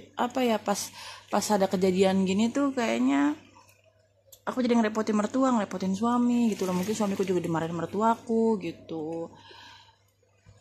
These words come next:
Ya Allah, <laughs> aku jadi nggak enak. Ini airnya udah aku kepotin tadi, itu ke-, aku siramin semua ke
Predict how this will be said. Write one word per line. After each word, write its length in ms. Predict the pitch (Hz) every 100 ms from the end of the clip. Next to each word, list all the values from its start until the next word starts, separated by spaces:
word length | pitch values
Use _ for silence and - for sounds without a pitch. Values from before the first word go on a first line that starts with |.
| _ -
Ya 160 | 170
Allah, 640 | 160 175 196 220 226 226 226 202 - - 214
<laughs> 420 | 190 311 320 311 -
aku 160 | 226
jadi 140 | 208 196
nggak 220 | 185 - 202
enak. 240 | 214 214 208 - -
Ini 320 | 190 240 269
airnya 300 | 226 233 294
udah 180 | 233 208 202
aku 400 | - 202 190 185
kepotin 800 | 180 - 233 254 277 262 262
tadi, 420 | 247 220 220 226 - - -
itu 400 | - - 185 185
ke-, 160 | 175 175
aku 140 | 170
siramin 480 | 196 180 175 175 170 143
semua 320 | 180 175
ke 100 | 165